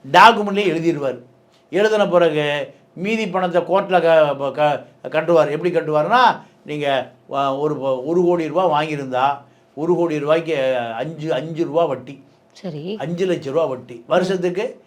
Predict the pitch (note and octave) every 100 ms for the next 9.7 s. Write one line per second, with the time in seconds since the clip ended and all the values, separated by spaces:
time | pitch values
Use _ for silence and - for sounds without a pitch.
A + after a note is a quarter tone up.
0 | _ _ B2+ F#3+ A#3 A3+ E3 D3+ C#3+ D#3
1 | B2 - - _ F#3 F3+ E3+ _ _ _
2 | F#3 G#3 F3+ E3 F3 F#3 F#3+ G#3 A#3+ G#3
3 | B3+ B3 A#3 A3+ A3 G#3+ - - F#3+ G3+
4 | G3+ G3 A3 G3+ G#3 G3+ F#3 F#3 F3 E3
5 | E3 G#3+ A#3 A3 F3 E3 - _ - D#3+
6 | E3 E3 D#3+ D#3 D#3 G#3 A3 A3 F#3 A3
7 | A3 A3+ F#3 F3 F3+ D#3 D#3+ D#3 D#3 F3
8 | F3+ D#3 E3 F#3+ A3+ C4 C4+ C4 A#3+ A#3
9 | A#3+ A3 G#3+ G3 D#3+ D#3+